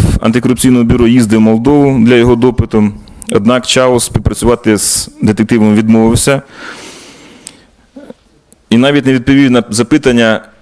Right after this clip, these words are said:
з яких міркувань він попросив політичного притулку в Молдові. Ну, моя особиста думка, як директора набу,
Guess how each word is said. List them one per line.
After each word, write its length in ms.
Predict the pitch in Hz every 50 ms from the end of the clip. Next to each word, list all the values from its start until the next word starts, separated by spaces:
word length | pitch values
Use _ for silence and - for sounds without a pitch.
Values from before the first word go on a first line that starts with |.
| _ -
з 640 | 107 101 - - - - - - - - - -
яких 360 | 113 117 113 - 147 151 - -
міркувань 600 | 123 120 117 117 - 123 123 127 143 151 151 131
він 200 | 117 117 117 117
попросив 720 | 113 110 - - 110 - - 120 123 117 107 - - 95 - - - -
політичного 560 | - 110 120 120 - 131 117 - - 110 101
притулку 420 | - 113 - - 135 135 131 -
в 40 | 117
Молдові. 540 | 113 117 113 107 101 98 87 80 82 80 - - - _ _ _ _
Ну, 200 | - 139 135 117
моя 260 | 73 104 117 123 135
особиста 420 | - - - 127 147 156 - - 131
думка, 480 | 123 127 127 120 113 - 117 110 98 - -
як 240 | - 92 107 104 101 - - - - - -
директора 560 | - 95 107 113 110 98 - - 101 104 98
набу, 500 | 101 107 107 113 135 156 170 - - -